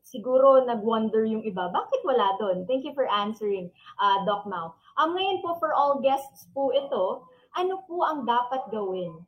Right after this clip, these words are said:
para mapabuti ang legal framework ng election policies ng ating bansa at para mas mapataas ang level ng accessibility? Kanina po yun yung, uh, main concern na na-share sa atin ni Miss Jen, yung accessibility. So ano po yung nakikita natin na dapat gawin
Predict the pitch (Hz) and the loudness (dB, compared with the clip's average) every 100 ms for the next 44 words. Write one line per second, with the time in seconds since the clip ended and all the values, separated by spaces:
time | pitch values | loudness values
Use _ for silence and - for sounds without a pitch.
0 | _ - 269 277 285 277 262 220 269 - | _ 0 2 2 -2 -4 -4 -4 -4 -4
1 | 233 240 240 233 220 - 233 247 240 240 | -6 -6 -6 -6 -6 -4 -2 -2 0 -2
2 | 240 240 240 247 262 - 277 262 262 277 | -2 -6 -6 -6 -6 -6 -8 -2 0 0
3 | 320 - 285 294 269 262 277 269 285 370 | -6 -14 -12 -10 -6 -6 -8 -10 -10 -8
4 | 233 233 - _ - 311 - 311 311 320 | -6 -6 -10 _ -10 -10 -4 -2 0 0
5 | 302 302 302 - 262 277 269 269 - 269 | -4 -8 -10 -10 -8 -4 -4 -4 -2 -2
6 | - 240 240 233 226 226 220 214 226 233 | -4 -8 -4 -6 -6 -6 -8 -10 -12 -12
7 | 240 202 220 220 233 226 226 247 254 254 | -10 -8 -8 -8 -10 -8 -6 -6 0 6
8 | 254 240 240 226 220 214 202 202 208 269 | 6 4 -4 -4 -4 -6 -6 -4 -2 -2
9 | 262 262 240 233 277 285 262 233 233 226 | -2 -4 -6 -6 -6 -6 -6 -6 -8 -8
10 | 220 - - - - 233 202 - - - | -10 -8 -6 -6 -6 -10 -12 -18 -18 -10
11 | 226 233 233 202 247 247 240 214 - 226 | -6 -6 -8 -6 -4 -4 -6 -8 -12 -14
12 | 220 202 214 208 202 - 180 180 _ _ | -14 -12 -10 -8 -10 -14 -18 -20 _ _
13 | - 285 311 339 339 330 320 302 302 269 | -14 -8 -6 -6 -8 -10 -8 -8 -10 -12
14 | 254 262 233 220 190 - 226 220 214 208 | -14 -8 -6 -6 -8 -8 -8 -6 -4 -4
15 | 214 220 214 226 208 | -4 -8 -6 -4 -4